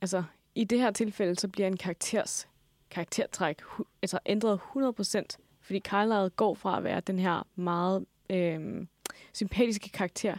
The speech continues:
i Twilight-bøgerne og filmene, til at være en skurk, hvilket jo overhovedet ikke er det image, man associerer med ham, hvis man er fan af bøgerne. Og det er jo bare den magt, de her fanfictions har, til at kunne, til at kunne ændre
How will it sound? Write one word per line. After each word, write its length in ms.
i 80
Twilight-bøgerne 1300
og 80
filmene, 360
til 120
at 80
være 160
en 100
skurk, 300
hvilket 280
jo 220
overhovedet 340
ikke 120
er 80
det 280
image, 460
man 380
associerer 340
med 140
ham, 160
hvis 200
man 240
er 60
fan 300
af 60
bøgerne. 340
Og 80
det 20
er 40
jo 40
bare 120
den 200
magt, 200
de 140
her 140
fanfictions 760
har, 280
til 100
at 160
kunne, 160
til 120
at 100
kunne 200
ændre 300